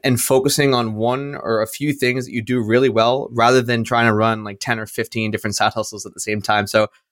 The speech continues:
I was hoping you could talk about your personal experience and hoping that our audience can benefit from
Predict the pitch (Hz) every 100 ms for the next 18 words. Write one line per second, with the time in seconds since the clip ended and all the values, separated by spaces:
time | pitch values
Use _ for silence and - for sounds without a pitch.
0 | _ 143 139 208 254 220 165 156 151 113
1 | 113 131 135 123 113 - 110 107 104 107
2 | 101 _ _ - 139 139 123 110 117 117
3 | 104 - 107 101 110 - 104 - 104 98